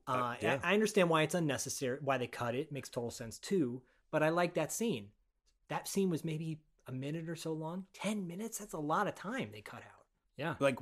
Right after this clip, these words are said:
Speaker 1: well, why not just try and get it to the ninety? You know, why?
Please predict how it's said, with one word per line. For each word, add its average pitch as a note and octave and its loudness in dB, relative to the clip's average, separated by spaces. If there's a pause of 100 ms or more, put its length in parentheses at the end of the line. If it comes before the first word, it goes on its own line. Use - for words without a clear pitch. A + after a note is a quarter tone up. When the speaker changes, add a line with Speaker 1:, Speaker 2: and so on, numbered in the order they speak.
Speaker 1:
well, C#3 6
why B2+ 6
not B2+ 4
just A2+ 0
try A#2 2
and F#2 0
get F#2+ 4
it F#2 -6
to F#2 -4
the E2 -2
ninety? E2+ -2
You G2+ -8
know, E2+ -2
why? F2 -2